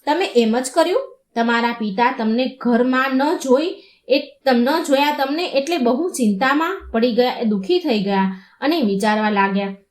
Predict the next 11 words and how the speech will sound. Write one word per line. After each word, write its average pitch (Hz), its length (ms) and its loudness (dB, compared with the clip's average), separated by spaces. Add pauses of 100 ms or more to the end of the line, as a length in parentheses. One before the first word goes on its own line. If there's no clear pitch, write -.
(140)
"મેં 349 160 4
તો 415 200 0
વિષ્ણુ 349 340 -2
ભગવાન 240 380 0
સાથે 202 500 -6 (240)
મારી 302 360 2
પુત્રીના 339 500 -2
વિવાહ 254 360 2
નક્કી 196 340 0
કર્યા 285 320 0
હતા. 247 420 -2